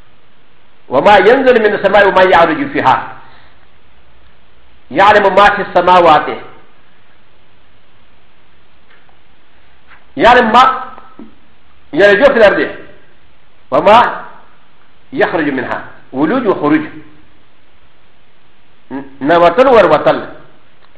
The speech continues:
اتزاد ولا ربطة. وما ينزل من السماء وما يعرج فيها. نزول وعروج. اتزاد ولا عطف تصوى، اتزاد ولا عطف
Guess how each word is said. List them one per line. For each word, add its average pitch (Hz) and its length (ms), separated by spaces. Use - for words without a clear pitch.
اتزاد 160 440
ولا 131 160
ربطة. 113 360
وما 208 300
ينزل 247 360
من 220 60
السماء 202 420
وما 196 120
يعرج 185 420
فيها. 135 180
نزول 156 300
وعروج. 185 420
اتزاد 147 420
ولا 165 100
عطف - 240
تصوى، 156 220
اتزاد 190 380
ولا 151 100
عطف 135 160